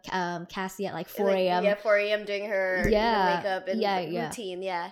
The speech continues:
Speaker 1: And look, maybe people are not waking up at four A M, but then, you know, definitely people, yeah, and I've been there, done that, so I'm not judging anybody if, like, this is where you're at now, but it's like, yeah, like, people spend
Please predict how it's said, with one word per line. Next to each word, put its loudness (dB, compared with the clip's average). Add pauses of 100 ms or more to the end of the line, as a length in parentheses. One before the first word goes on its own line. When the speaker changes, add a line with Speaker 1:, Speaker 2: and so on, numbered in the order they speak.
Speaker 1:
And 0
look, 2
maybe 0
people 0
are -2
not 4
waking -2
up -6
at -8
four 2
A 2
M, -2
but -4
then, -4
you -4
know, 0
definitely -2
people, 0
yeah, -12 (280)
and 4
I've 6
been 2
there, 6
done 0
that, 0
so -2
I'm 0
not 0
judging 0
anybody 0
if, -6
like, -6
this -2
is -10
where 0
you're -2
at -2
now, -2
but -2
it's -10
like, -2 (320)
yeah, 4
like, -2
people -2
spend 0